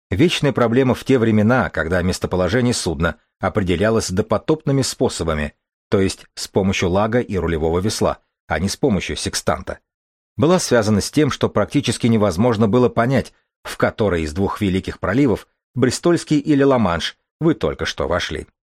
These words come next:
Весь флот Ост-Индии в тысяча семьсот третьем году рассчитывал как-то утром увидеть, что уже вышел из Портсмута, однако у себя за кормой они увидели Ланди. В тысяча семьсот пятьдесят восьмом году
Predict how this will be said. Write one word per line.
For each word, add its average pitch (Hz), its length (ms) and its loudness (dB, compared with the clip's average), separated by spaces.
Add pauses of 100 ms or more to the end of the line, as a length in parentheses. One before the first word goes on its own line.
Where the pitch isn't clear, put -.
(540)
Весь 131 340 2
флот - 480 0
Ост-Индии 104 760 0
в - 140 -16
тысяча 117 300 -2
семьсот 113 420 0
третьем 110 340 2
году 110 360 2 (320)
рассчитывал 165 540 2
как-то - 340 0
утром 123 400 0
увидеть, 95 400 0 (200)
что - 260 0
уже 85 240 0
вышел 90 320 -4
из - 260 -4
Портсмута, - 640 -2 (500)
однако 90 400 -2
у 82 80 -2
себя 95 260 0
за 90 120 -4
кормой 90 400 0
они 123 280 0
увидели 80 600 -2
Ланди. 80 500 -4 (920)
В - 120 -6
тысяча 180 280 2
семьсот 131 400 2
пятьдесят 113 360 2
восьмом 127 380 2
году 82 320 0